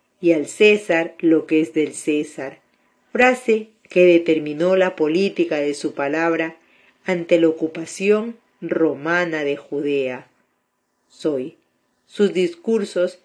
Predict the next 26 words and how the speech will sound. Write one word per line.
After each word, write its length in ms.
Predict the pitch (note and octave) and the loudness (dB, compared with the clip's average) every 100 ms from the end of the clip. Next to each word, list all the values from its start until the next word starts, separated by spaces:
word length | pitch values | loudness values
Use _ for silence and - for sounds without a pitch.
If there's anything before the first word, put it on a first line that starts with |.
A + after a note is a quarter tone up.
| _ - | _ -6
movilizaron 840 | F3 F3+ F3 D#3+ D#3+ G3+ A#3+ A#3 | -2 0 2 -2 -2 -2 -2 -2
a 100 | E3+ | -4
varios 500 | D#3 F3 F#3 E3 D#3+ | 0 0 0 -2 -2
judíos 640 | - D3 E3 F3 E3+ E3+ - _ _ _ | -8 -4 0 2 0 0 -14 _ _ _
que 160 | - G#3 | -2 2
le 140 | G3+ | 2
vieron 360 | G#3 B3+ C#4+ C4+ | 0 2 2 2
como 260 | - F3+ E3 | -4 -4 -4
el 140 | D3+ | -6
Mesías 680 | C#3 C#3 - G3 E3+ F3 F3 _ _ _ _ | -8 -14 -8 -2 0 -2 -10 _ _ _ _
y 100 | G3+ | -4
le 140 | F3 E3+ | 0 0
siguieron, 800 | E3+ C3 D3+ E3+ D3+ C#3 C#3 D3+ _ _ _ _ - | -2 -6 4 4 4 -2 -10 -20 _ _ _ _ -4
aunque 300 | F#3 F3 F3+ | -2 0 0
la 100 | E3+ | 0
mayoría 680 | D#3+ D3 D3 D3+ G3 G3+ D3+ | 0 -6 -4 -2 0 0 0
de 100 | C#3+ | -2
los 200 | C3 C3+ | -6 -8
judíos 640 | - D#3+ F3 F#3 F3+ F#3 _ _ _ _ _ | -8 -4 -2 2 2 2 _ _ _ _ _
se 200 | - C4+ | 4 4
veían 480 | B3+ C4 C#4+ C#4+ B3 | 6 2 0 -2 -2
resistentes 1080 | G#3+ - E3 - - F#3 F#3 E3 C#3+ - - | -6 -4 -8 -6 -2 0 0 -8 -12 -12 -10
a 120 | D#3+ | -6
aceptar 600 | D#3 D#3 D#3+ - F#3 F3 | -4 -6 -10 -4 0 0
su 220 | E3+ D#3+ C#3+ | 0 -6 -6
presencia, 800 | C#3+ C#3+ D#3+ D3+ C3+ - C3+ | -8 -4 -4 -4 -6 -12 -12